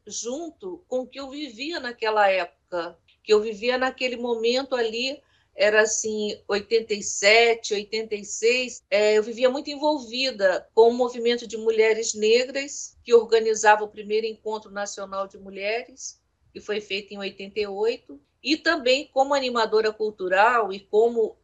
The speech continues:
ativista também, participava dos encontros que or-, organizavam a marcha que parou o Rio de Janeiro.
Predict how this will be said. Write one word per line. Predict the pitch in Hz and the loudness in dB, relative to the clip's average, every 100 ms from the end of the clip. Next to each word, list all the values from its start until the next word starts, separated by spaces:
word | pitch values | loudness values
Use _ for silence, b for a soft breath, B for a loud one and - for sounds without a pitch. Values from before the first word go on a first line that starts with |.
| - | 0
ativista | 196 - - 170 208 240 269 - 202 | 0 0 -12 -14 -10 -8 -8 -8 -8
também, | 185 175 214 247 | -8 -6 -4 -4
participava | - 254 - - - 240 240 240 | -2 -4 -2 -8 -2 -2 -2 -4
dos | 240 254 240 | -6 -8 -8
encontros | 226 - 220 262 254 185 170 175 - _ | -8 0 2 2 -2 -8 -12 -14 -18 _
que | - | -4
or-, | 262 240 | -2 0
organizavam | 214 226 233 233 214 220 233 240 214 185 156 _ _ _ _ - | -2 2 0 2 2 4 4 4 -2 -8 -8 _ _ _ _ 4
a | 226 | 4
marcha | 214 233 285 262 - 180 170 | 6 0 0 -4 -8 -6 -8
que | - 240 | -8 -6
parou | 277 277 254 269 | 2 2 2 -2
o | |
Rio | 240 254 247 | -4 -10 -10
de | 226 | -10
Janeiro. | 226 226 208 202 240 220 175 | -4 -4 -4 -4 -4 -4 -8